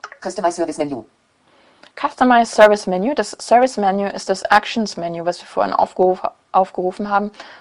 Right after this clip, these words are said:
Speaker 2: wo E-Mail, Twitter, Facebook und so weiter war. Hier kann ich dann festlegen,
Speaker 1: Integrated Service. Überschrift.
Speaker 2: welche Dienste da stehen sollen. Ob ich da zum Beispiel Twitter haben will oder nicht. Wenn ich Twitter nicht benutze, brauche ich das vielleicht auch nicht da drin zu sehen. Dann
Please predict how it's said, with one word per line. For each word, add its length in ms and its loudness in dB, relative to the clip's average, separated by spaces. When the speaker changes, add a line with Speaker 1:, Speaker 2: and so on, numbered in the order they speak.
Speaker 2:
wo 120 0
E-Mail, 380 2
Twitter, 400 2
Facebook 400 -4
und 160 -8
so 80 -10
weiter 240 -2
war. 160 2
Hier 100 -14
kann 140 -8
ich 80 -12
dann 140 -10
festlegen, 720 -2
Speaker 1:
Integrated 400 -6
Service. 340 -8
Überschrift. 420 -6
Speaker 2:
welche 540 4
Dienste 280 -4
da 140 8
stehen 320 -4
sollen. 200 -4
Ob 120 -8
ich 60 -18
da 120 -12
zum 120 -12
Beispiel 220 -8
Twitter 420 4
haben 240 4
will 120 0
oder 200 0
nicht. 420 -6
Wenn 120 -10
ich 160 -16
Twitter 340 -6
nicht 180 -10
benutze, 300 -10
brauche 240 -8
ich 60 -10
das 140 -14
vielleicht 280 -8
auch 60 -12
nicht 160 -14
da 60 -10
drin 200 -14
zu 120 -6
sehen. 240 -8
Dann 180 -12